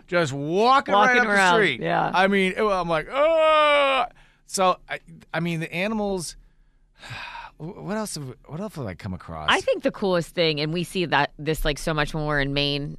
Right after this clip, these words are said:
Speaker 2: um, up, like, visiting my in-laws, is there, we have so many deer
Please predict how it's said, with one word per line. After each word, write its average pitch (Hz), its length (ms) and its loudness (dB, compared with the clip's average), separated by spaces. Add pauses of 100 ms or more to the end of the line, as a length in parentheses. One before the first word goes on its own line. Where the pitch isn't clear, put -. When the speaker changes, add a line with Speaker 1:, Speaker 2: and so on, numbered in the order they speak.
Speaker 2:
um, 131 300 2
up, - 240 -2
like, 143 200 -2
visiting 147 320 -6
my 127 200 0
in-laws, 135 480 -4
is 135 360 -4 (460)
there, 175 360 0
we 185 140 0
have 165 100 0
so 160 280 -2
many 160 240 -4
deer 139 540 -2